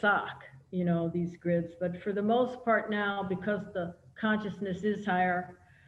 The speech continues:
Michael's telling us, reassuring us that the grids are healing if they're not totally healed.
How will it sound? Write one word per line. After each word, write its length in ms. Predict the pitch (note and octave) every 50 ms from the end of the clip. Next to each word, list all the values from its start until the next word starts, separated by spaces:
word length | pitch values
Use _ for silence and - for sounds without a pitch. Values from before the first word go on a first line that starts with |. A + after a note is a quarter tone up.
| - - -
Michael's 380 | G#3+ G#3+ G#3+ G#3+ A3 A3 A3 -
telling 360 | - A#3 A3+ A3 G#3+ G#3+ G#3+ G3+
us, 220 | F#3 F3+ F3+ -
reassuring 680 | G#3 G#3 G#3+ G#3+ G#3 G#3+ - A#3+ A#3+ A#3 A#3 A3 G3+ F#3
us 220 | F3+ F3+ F3 -
that 180 | - F#3 F3+ -
the 80 | G3 F3
grids 400 | F3+ G#3 A3 A3 G#3 - - G#3+
are 100 | G3 F3+
healing 680 | - - A3+ G#3+ G#3+ A3+ A3 G#3+ F#3+ F#3 F#3 F#3 F#3
if 120 | F#3 F#3 F#3
they're 100 | G3 F#3+
not 300 | F#3+ G3 G3 F#3+ - -
totally 340 | G#3+ G3+ G3 G3 G3 F#3+
healed. 440 | F3+ F3 G#3 G3+ G3+ F#3+ E3+ D#3 D#3